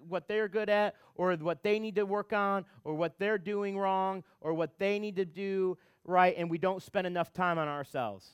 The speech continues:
Even if they are the ones that wronged us, we need to see how we need to work in that situation.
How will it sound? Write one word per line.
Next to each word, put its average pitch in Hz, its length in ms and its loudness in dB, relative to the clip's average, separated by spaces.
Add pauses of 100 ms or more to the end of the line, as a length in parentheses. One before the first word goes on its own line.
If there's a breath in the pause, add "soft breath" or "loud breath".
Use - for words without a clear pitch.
(680)
Even 233 180 -2
if - 140 -4
they 233 220 8
are 233 140 4
the 208 100 0
ones 214 280 -2
that 180 140 -2
wronged 196 440 0
us, 220 540 -2 (520)
we 202 140 -6
need 233 120 -2
to 202 100 0
see 214 180 -6
how 190 180 4
we 208 300 -4
need 185 200 -8
to 180 80 -2
work 170 260 -4
in 156 100 -4
that 151 200 -4
situation. 127 600 -12